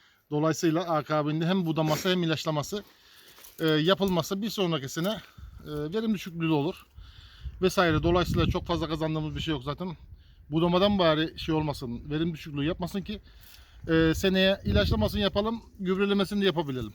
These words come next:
Arkadaşlar ufaktan başlayalım. Her zaman dediğimiz gibi araç gereçlerimizi dezenfekte edeceğiz. Zeytin diye geçmeyen. Bakın.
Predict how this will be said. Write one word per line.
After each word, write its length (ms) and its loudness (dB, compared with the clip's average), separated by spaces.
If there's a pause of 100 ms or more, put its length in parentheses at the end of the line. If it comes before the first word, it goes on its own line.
(140)
Arkadaşlar 420 -2
ufaktan 460 -2
başlayalım. 420 2 (1040)
Her 100 -6
zaman 240 0
dediğimiz 320 -4
gibi 140 -6
araç 240 -6
gereçlerimizi 480 -4
dezenfekte 420 -2
edeceğiz. 440 -4 (280)
Zeytin 480 0
diye 160 4
geçmeyen. 400 -2 (280)
Bakın. 300 -2